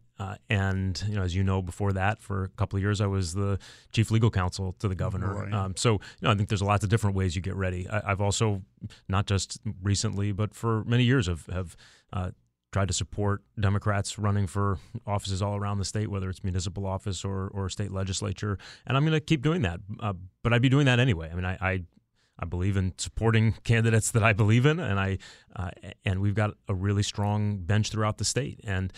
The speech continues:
Speaker 1: I think it's great that there are a lot of people who are thinking about it. You know, I think if you, when you think about running for an office, I don't think you go, you should go into it thinking, "Who else is gonna run? What are the chances?"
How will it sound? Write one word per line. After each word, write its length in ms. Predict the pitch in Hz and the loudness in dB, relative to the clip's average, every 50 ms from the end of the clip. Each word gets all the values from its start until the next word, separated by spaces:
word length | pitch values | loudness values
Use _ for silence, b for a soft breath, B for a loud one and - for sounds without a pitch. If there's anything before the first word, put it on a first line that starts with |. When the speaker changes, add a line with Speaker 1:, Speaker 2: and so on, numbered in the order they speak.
| B B B B B | B B B B B
Speaker 1:
I 60 | 113 | 2
think 100 | 113 151 | 2 2
it's 80 | 147 - | 2 4
great 240 | - 135 160 214 - | 2 2 2 2 -2
that 120 | 95 - | -4 -2
there 100 | 98 90 | -2 -2
are 20 | |
a 60 | 90 90 | -2 -2
lot 120 | 87 90 | -4 -4
of 60 | 90 | -4
people 340 | - 95 - - 95 95 - 87 | -4 -6 -6 -6 -8 -8 -6 -4
who 100 | 98 98 | -2 -2
are 60 | 87 | -2
thinking 260 | - 98 87 82 92 | -2 -2 -4 -4 -4
about 260 | 87 85 87 85 85 | -6 -6 -8 -10 -10
it. 120 | 87 90 - - | -12 -14 -10 -6
You 80 | 110 101 | -4 -2
know, 60 | 101 | -2
I 60 | 101 | -2
think 220 | - 120 107 90 | -2 -2 -2 -2
if 120 | 95 - - | -2 -4 -2
you, 360 | 98 104 113 117 117 113 101 B B B B B B B _ _ - - - _ - - _ _ _ _ _ _ _ _ _ _ _ _ _ - - - _ - | -2 0 2 2 2 2 0 B B B B B B B _ _ -18 -18 -18 _ -18 -20 _ _ _ _ _ _ _ _ _ _ _ _ _ -16 -16 -16 _ -8
when 240 | 131 117 110 117 113 | -4 0 4 4 6
you 140 | 117 147 143 | 6 4 4
think 260 | - - 143 131 - | 2 2 0 2 2
about 260 | 127 113 107 101 104 | 2 0 0 0 2
running 220 | 107 107 107 104 92 | 2 2 4 2 2
for 100 | - 101 | 0 0
an 60 | 98 | 0
office, 300 | 101 104 - 95 85 104 | 0 0 0 -2 -4 -4
I 80 | 107 117 | -2 -2
don't 160 | 131 135 107 | -2 -2 0
think 180 | 127 113 92 110 | 0 -2 0 0
you 60 | 110 | -2
go, 200 | 92 107 104 107 107 | 0 2 0 2 2
you 120 | 110 107 | 2 0
should 280 | - - - 123 127 110 | 2 2 2 2 4 4
go 220 | 101 92 92 98 | 4 2 2 2
into 200 | 95 87 - 92 | 0 -2 -2 -4
it 80 | 90 - | -4 -2
thinking, 260 | 101 90 - 90 80 | -4 -4 -4 -2 0
"Who 160 | 101 113 120 | 2 2 4
else 180 | 110 101 - 107 | 4 2 2 0
is 120 | 95 85 | -2 0
gonna 180 | 95 101 95 90 | 0 -2 0 0
run? 340 | 90 101 101 104 98 98 | 0 2 2 2 2 2
What 120 | 90 110 104 | 2 2 0
are 20 | 101 | 0
the 60 | 101 | 0
chances?" 520 | - - 101 92 95 - 104 101 104 - | -2 -4 -4 -4 -4 -4 -4 -4 -4 -6